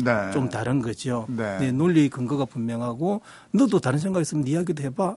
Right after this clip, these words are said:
Speaker 2: 그게
Speaker 1: 음.
Speaker 2: 사실은 토론 과정이거든요. 그래서 결국 책 읽기를 토론 과정으로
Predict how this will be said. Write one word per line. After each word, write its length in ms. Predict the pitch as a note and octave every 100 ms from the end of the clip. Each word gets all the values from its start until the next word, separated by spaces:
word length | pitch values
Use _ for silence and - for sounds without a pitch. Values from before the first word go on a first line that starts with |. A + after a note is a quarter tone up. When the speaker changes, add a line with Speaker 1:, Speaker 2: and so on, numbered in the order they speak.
| _
Speaker 2:
그게 280 | B2+ E3 B3+
Speaker 1:
음. 260 | - - -
Speaker 2:
사실은 280 | - D3+ D#3
토론 300 | - A#3 C#4+
과정이거든요. 1120 | F3+ A2+ A#2+ A#2 G#2+ A2+ A#2+ A#2 F#3 D#3+ A#2 -
그래서 160 | E3+ D#3+
결국 300 | G3 F#3 E3 - - -
책 220 | - B3
읽기를 360 | B3 - F3
토론 320 | E3+ A3+ B3 B3
과정으로 800 | D#3 C#3+ D#3 D3 C#3 C#3 E3